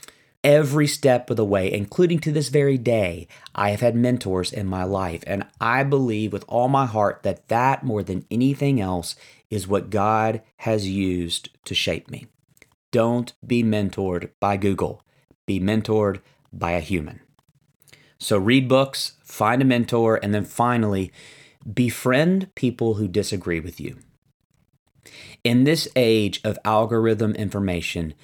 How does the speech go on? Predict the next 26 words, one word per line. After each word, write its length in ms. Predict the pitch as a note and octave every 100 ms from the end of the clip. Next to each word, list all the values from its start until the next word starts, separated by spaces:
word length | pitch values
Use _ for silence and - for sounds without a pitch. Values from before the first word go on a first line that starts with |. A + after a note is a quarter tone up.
| - - -
we 160 | A2+
have 460 | G2+ - C3+ C#3+ -
to 100 | -
step 460 | D3+ - B2 A2+ -
outside 600 | G#2+ G2+ - G2+ G2 G2 -
our 120 | G2
tribe 600 | - F2+ D#2 D#2+ A2 - _ _ _ -
and 120 | G2
allow 760 | G2 G2 G2 A2 B2 C3+ D3 -
our 180 | A2
worldview 680 | G#2+ G#2 G#2 G#2 F#2 F2+ E2+ E2
to 80 |
be 100 | F#2+
challenged. 680 | F2 - D#2+ - - - - - _ - _ - - -
So 200 | - A2+
find 520 | - C3 C3+ D#3 D#3+
a 80 | D#3
friend 600 | - G#2 G2 F2 E2+ E2+ -
that 180 | G2+ -
sees 400 | - A#2 A#2+ -
things 460 | A2 G2+ G2+ F#2+
differently 680 | - G2 - G2+ - - E2
than 180 | E2 E2+
you, 300 | E2 E2 D#2+ _ _ _ _
and 200 | - G#2+
then 400 | A2+ B2 D3 F3+